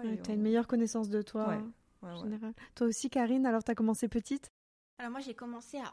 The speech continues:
Speaker 3: onze ans.
Speaker 1: D'accord.
Speaker 3: C'était, euh, au collège, c'était ma prof de musique, hein, à l'époque, il y avait les, les cours de musique,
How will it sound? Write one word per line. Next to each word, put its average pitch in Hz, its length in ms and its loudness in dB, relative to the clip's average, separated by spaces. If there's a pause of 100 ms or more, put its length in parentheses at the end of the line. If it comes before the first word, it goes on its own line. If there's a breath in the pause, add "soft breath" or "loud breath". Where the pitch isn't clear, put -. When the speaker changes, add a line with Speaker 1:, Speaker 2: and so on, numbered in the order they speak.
(100)
Speaker 3:
onze 277 260 -8
ans. 190 320 -6
Speaker 1:
D'accord. 233 480 2 (100)
Speaker 3:
C'était, 220 540 -8
euh, 190 220 -6
au - 40 -12
collège, 214 380 -8
c'était - 260 -16
ma 196 440 -12
prof 254 240 -14
de 220 80 -10
musique, 202 520 -12
hein, 190 80 -16
à 196 40 -16
l'époque, 190 300 -16
il 196 40 -14
y - 20 -12
avait 196 120 -16
les, 185 200 -16 (140)
les 190 80 -20
cours 226 240 -20
de 202 80 -14
musique, 190 500 -16